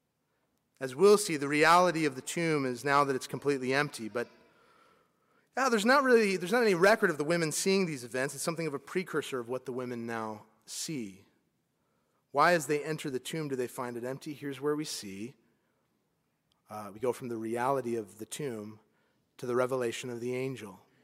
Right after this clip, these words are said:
describing this for us, starting in verse five. "But the angel said to the women, 'Do not be afraid, for I know that you seek Jesus who was crucified. He is not here, for he is, he has risen, as he said.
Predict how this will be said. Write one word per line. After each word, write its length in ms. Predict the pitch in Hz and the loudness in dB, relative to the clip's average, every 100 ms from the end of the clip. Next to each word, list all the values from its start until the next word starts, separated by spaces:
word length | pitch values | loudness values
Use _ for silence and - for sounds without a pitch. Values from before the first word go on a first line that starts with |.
| _ | _
describing 520 | - - 127 123 123 120 | -16 -8 -4 -2 -4 -8
this 120 | 110 | -10
for 280 | - 127 104 | -6 -6 -6
us, 80 | |
starting 260 | - 113 117 | -10 -10 -10
in 100 | 123 | -10
verse 200 | 113 - | -12 -12
five. 340 | - 110 101 - _ _ _ _ _ _ _ _ _ _ _ | -12 -10 -12 -16 _ _ _ _ _ _ _ _ _ _ _
"But 80 | 175 | 4
the 140 | 202 | 8
angel 260 | 220 254 285 | 8 8 6
said 240 | - 240 | 8 6
to 40 | 247 | 6
the 120 | 240 | 6
women, 320 | 240 233 190 | 8 8 6
'Do 180 | 151 208 | 2 4
not 240 | 269 254 | 4 4
be 120 | 240 247 | 2 -2
afraid, 600 | 240 196 160 135 139 180 - _ _ _ _ _ _ _ _ _ - _ | 0 2 2 2 0 -4 -16 _ _ _ _ _ _ _ _ _ -20 _
for 160 | - | 6
I 120 | 214 233 | 6 8
know 180 | 247 | 6
that 120 | 269 285 | 4 0
you 120 | 285 | -2
seek 320 | - 240 170 | 0 -2 -2
Jesus 480 | 214 254 202 170 - | -2 -2 -2 -6 -6
who 120 | 190 | -4
was 120 | 185 | -4
crucified. 680 | - 226 233 175 - 123 120 | -4 -6 -6 -8 -6 -6 -8
He 160 | - 233 | -16 -14
is 140 | 311 | -10
not 220 | 277 262 | -8 -8
here, 480 | - 277 285 151 113 - - | -10 -8 -6 -6 -8 -16 -18
for 80 | - | -12
he 220 | 170 202 | -8 -4
is, 340 | 220 196 175 - _ _ - - | -2 -4 -6 -12 _ _ -20 -10
he 140 | 214 | -4
has 180 | 214 170 | -4 -4
risen, 640 | 190 240 170 147 110 107 - - - | -6 -8 -8 -10 -10 -14 -20 -20 -6
as 280 | 165 202 - | -2 -2 -4
he 100 | 180 | -6
said. 380 | - 202 123 | -4 -2 -4